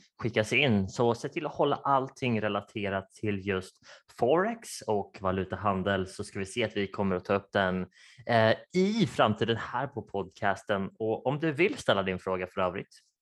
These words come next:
kom ihåg att gå till traderkanalen punkt se, klicka dig in på podcast, fyll i formuläret där och håll din fråga specifik.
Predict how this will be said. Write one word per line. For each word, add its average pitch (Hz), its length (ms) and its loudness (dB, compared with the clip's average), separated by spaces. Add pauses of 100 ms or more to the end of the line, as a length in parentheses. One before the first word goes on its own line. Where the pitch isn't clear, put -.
(640)
kom 117 140 0
ihåg 123 160 6
att 95 80 4
gå 110 200 6
till 92 260 -2
traderkanalen 101 520 0
punkt 101 440 -2
se, - 160 -8
klicka 104 280 -4
dig 98 160 -2
in 107 220 2
på 107 80 0
podcast, 95 840 0
fyll 107 160 -2
i 107 100 0
formuläret 95 680 0
där 110 380 2 (420)
och 104 320 2 (180)
håll 120 340 -2
din 101 200 -4
fråga 95 320 -4
specifik. - 720 -2